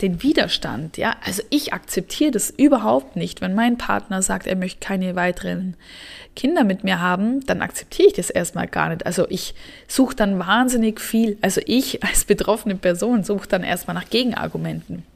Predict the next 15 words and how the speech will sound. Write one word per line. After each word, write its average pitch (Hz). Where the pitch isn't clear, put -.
Oder 233
möchte 240
natürlich 208
auch -
erfahren, 190
warum 180
und 180
werde 226
erstmal -
versuchen, 226
sehr, 220
sehr 220
viele 214
Gegenargumente 202
für 190